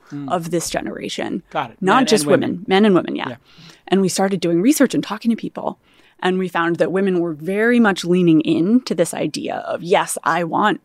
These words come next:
Speaker 2: more
Speaker 1: Mm.
Speaker 2: friendships. I want more activity. I want to fill my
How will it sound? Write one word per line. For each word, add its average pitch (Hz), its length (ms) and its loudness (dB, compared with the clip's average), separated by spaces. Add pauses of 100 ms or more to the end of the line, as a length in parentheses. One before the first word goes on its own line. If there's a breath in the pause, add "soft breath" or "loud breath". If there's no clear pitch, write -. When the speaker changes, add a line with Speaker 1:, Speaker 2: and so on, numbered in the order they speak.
(260)
Speaker 2:
more - 180 -4
Speaker 1:
Mm. 147 60 -6
Speaker 2:
friendships. 120 500 -4
I - 80 2
want 175 340 2
more - 220 -4
activity. - 460 -8
I 55 80 -4
want - 260 -4
to - 60 -14
fill - 320 -6
my - 420 -6